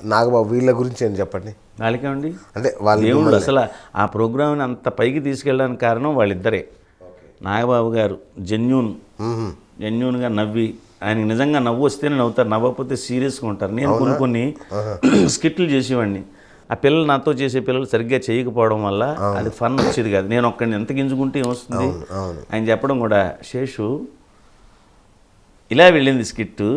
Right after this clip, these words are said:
Speaker 2: ఇలాగ, ఇలాగ, ఇలాగ, ఇలాగ, ఇలాగ దిగిపోయింది, అలా ఉంది" అని. "అమ్మయ్య, అంటే బాగాలేదన్నమాట"
Speaker 1: <laughs>
Speaker 2: అని అనుకోవడం. అలాగా
Speaker 1: ఓకే.
Speaker 2: రోజా గారు, ఆవిడ నవ్వే నాకు అందం జబర్దస్త్కి.
Speaker 1: అవును, అవును.
Speaker 2: ఆవిడ నవ్వు, ఆయన నవ్వులు.
Speaker 1: బా, రో-,
Speaker 2: కానీ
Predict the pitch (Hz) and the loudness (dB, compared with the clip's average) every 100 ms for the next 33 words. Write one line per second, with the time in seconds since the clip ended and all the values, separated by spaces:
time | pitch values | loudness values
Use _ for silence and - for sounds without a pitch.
0 | 170 - - 104 98 92 92 90 90 90 | -2 -10 -10 -2 0 0 0 -2 -2 -4
1 | 87 90 87 85 90 - 101 87 82 82 | -4 -6 -8 -8 -10 -12 -10 -10 -10 -14
2 | 69 64 - _ - 95 76 64 64 - | -16 -20 -20 _ -12 -10 -10 -14 -20 -20
3 | _ - 85 69 - 104 95 85 85 90 | _ -16 -14 -16 -12 -10 -10 -10 -10 -12
4 | 90 98 90 95 95 92 95 98 95 92 | -14 -14 -10 -6 -6 -4 -6 -8 -6 -6
5 | 101 - - - - 349 - - 127 110 | -4 -4 -4 -4 -2 -4 -2 0 0 0
6 | 104 90 - - 107 123 127 160 180 - | -4 -10 -12 -12 -2 2 2 -2 -6 -10
7 | - - - 98 104 98 95 98 - _ | -20 -16 -6 -4 -2 -2 -4 -8 -14 _
8 | _ _ - 98 110 104 101 120 135 113 | _ _ -4 0 2 0 0 0 -2 -4
9 | 92 98 92 92 92 90 85 87 85 82 | -6 -8 -10 -8 -6 -6 -6 -8 -10 -14
10 | 82 95 104 98 98 95 95 110 - - | -10 -10 -6 -4 -4 -4 -6 -8 -10 -10
11 | 101 98 95 92 98 123 - - - 120 | -8 -6 -4 -4 -4 -6 -10 -14 -4 -2
12 | 104 - 71 90 73 76 110 110 | -2 -4 -10 -6 -2 -2 -4 -6